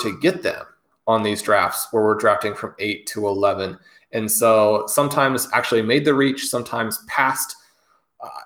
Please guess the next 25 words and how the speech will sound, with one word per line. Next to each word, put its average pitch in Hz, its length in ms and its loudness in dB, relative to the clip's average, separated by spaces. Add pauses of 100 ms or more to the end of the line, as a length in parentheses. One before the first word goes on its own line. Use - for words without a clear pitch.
(140)
in 160 140 4
all 151 160 4
of 208 100 4
those 147 180 4
drafts, 127 300 2
one 156 80 0
of 175 60 0
the 156 60 4
reasons 135 240 0
why 120 200 6
we 107 100 -4
have 117 200 0
quite 123 200 -2
a 117 60 -2
bit 120 200 2
of 107 180 -4
Barkley 110 440 0
and 101 140 -8
Swift 143 540 2
is 113 140 -2
you're 113 100 -4
thinking, 117 240 -4
"Okay, 113 220 0
well, 110 440 4 (240)
uh, - 100 -8